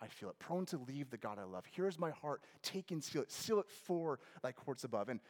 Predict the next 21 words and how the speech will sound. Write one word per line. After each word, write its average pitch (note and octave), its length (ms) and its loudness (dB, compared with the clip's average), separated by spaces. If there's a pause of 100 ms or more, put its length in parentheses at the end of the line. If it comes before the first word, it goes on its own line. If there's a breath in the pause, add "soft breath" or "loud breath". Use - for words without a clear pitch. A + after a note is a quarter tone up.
(240 loud breath)
practically A3+ 500 2
speaking, E3 340 2
what G#3 80 10
does A3 60 6
that G#3+ 120 10
actually A3 200 2
look F#3+ 240 8
like? B3 200 6
Well, F3 120 4
for F#3 160 0
me, G3 180 6
if C4 80 2
I'm G3 80 6
being F#3 160 4
honest, G#3+ 480 2 (580 loud breath)
it D#3+ 60 4
means F3 180 8
having E3+ 300 4 (180)
a C#3 60 6
regular F3 400 6
habit G#2 420 -4